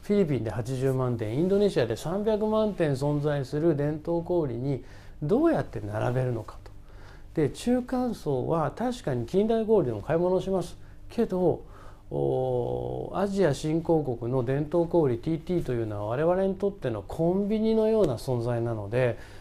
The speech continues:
彼らは自分たちの生活エリアのティーティーで、えー、日々日常の買い物をすると。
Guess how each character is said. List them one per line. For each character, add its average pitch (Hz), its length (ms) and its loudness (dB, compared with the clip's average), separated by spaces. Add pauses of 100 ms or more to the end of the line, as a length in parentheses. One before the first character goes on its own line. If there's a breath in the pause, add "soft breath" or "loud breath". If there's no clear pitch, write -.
(160 loud breath)
彼 202 280 6
ら 165 180 4
は 190 220 8
自 165 180 2
分 202 300 2
た 175 140 2
ち 160 160 -6
の 175 200 4
生 170 240 2
活 180 320 2
エ 180 80 4
リ 175 160 4
ア 135 80 0
の 120 140 -2
テ - 160 -6
ィ 156 80 -2
ー 151 40 -6 (120)
テ 165 80 -4
ィ 151 140 0
ー - 20 -4
で、 165 380 4 (280 loud breath)
え 123 220 0
ー、 - 20 -6
日 175 120 4
々 139 200 2
日 127 400 -2
常 147 220 4
の 175 160 4
買 - 180 -4
い 113 40 -2
物 143 260 0
を 156 40 0
す 147 160 -6
る 139 120 -6
と。 - 100 -16